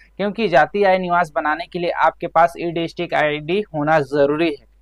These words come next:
आप खुद भी अपना ई डिस्ट्रिक्ट आईडी बना सकते हैं। आज के इस वीडियो में बताने वाला हूँ कि ई डिस्ट्रिक्ट आईडी कैसे बनाना है ऑनलाइन खुद से।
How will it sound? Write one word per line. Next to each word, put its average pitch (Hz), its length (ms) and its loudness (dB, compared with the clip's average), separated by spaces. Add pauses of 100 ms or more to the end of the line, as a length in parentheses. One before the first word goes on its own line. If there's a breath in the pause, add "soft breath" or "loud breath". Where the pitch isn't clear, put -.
आप 151 160 0
खुद 185 220 -2
भी 196 100 2
अपना 175 240 4
ई 175 240 -4
डिस्ट्रिक्ट 170 380 -2
आईडी 160 220 2
बना 156 200 0
सकते 165 280 -8
हैं। 170 100 -10
आज 156 200 -2
के 170 80 -10
इस 151 160 -10
वीडियो 160 160 -2
में 156 80 -6
बताने 151 280 -2
वाला 160 180 0
हूँ 185 100 -8
कि - 120 -16
ई 165 120 -8
डिस्ट्रिक्ट 160 360 -8
आईडी 147 220 -2
कैसे 147 300 -2
बनाना 147 280 -4
है 160 160 -8
ऑनलाइन 139 320 -8 (120)
खुद 135 140 -8
से। 127 180 -6